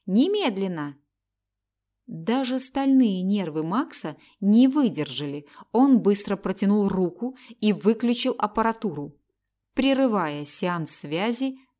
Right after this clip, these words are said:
Э Г Ф. "Давай собираться и двигать отсюда". Ник, вопреки обыкновению,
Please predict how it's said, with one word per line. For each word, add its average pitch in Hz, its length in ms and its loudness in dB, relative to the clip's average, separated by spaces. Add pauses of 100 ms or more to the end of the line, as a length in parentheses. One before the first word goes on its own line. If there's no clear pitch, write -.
(100)
Э 214 100 4
Г 180 320 0
Ф. - 220 -18 (460)
"Давай 196 380 4
собираться 196 600 0
и 190 80 0
двигать 175 380 -4
отсюда". 170 440 -8 (640)
Ник, 233 320 4
вопреки 208 420 -2
обыкновению, 202 760 2